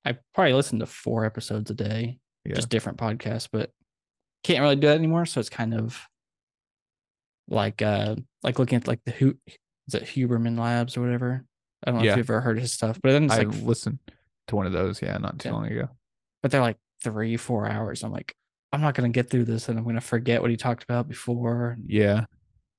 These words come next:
Speaker 2: Yeah, it's hard with those super, like, he's interviewing experts.
Speaker 1: Yeah.
Speaker 2: So, like,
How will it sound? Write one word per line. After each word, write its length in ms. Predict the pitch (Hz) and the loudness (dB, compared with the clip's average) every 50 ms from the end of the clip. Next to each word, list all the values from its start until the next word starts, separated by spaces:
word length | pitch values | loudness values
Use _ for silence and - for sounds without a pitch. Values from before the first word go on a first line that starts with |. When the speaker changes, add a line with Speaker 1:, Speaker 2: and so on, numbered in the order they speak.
| _ _ _ _ _ _ _ _ - _ _ _ _ _ - | _ _ _ _ _ _ _ _ -20 _ _ _ _ _ 0
Speaker 2:
Yeah, 140 | 139 123 110 | 2 4 4
it's 140 | 139 - | 4 2
hard 280 | - - 156 160 180 180 | 2 4 6 6 6 6
with 160 | 180 160 - | 4 4 4
those 220 | - 131 127 117 - | 6 4 4 4 2
super, 460 | - - - 139 123 - 135 135 131 | 0 2 2 2 2 4 4 4 6
like, 200 | 127 117 113 110 | 6 6 4 4
he's 220 | 127 120 113 - | 4 2 2 2
interviewing 580 | - 117 123 123 117 113 113 117 113 107 107 - | 0 0 2 2 2 2 2 2 2 2 0 -2
experts. 960 | - 110 - _ - - - - 113 113 - - - - - - - - - - | -6 -8 -8 _ -20 -12 -2 0 0 0 0 -4 -8 -10 -8 -8 -10 -12 -6 -2
Speaker 1:
Yeah. 260 | 127 113 113 120 120 - _ _ _ _ _ _ _ _ _ _ | 0 0 0 0 -4 -6 _ _ _ _ _ _ _ _ _ _
Speaker 2:
So, 380 | - - - 117 110 104 104 104 | -12 -4 0 2 4 4 4 4
like, 260 | 104 104 110 - - | 2 0 -2 -2 -8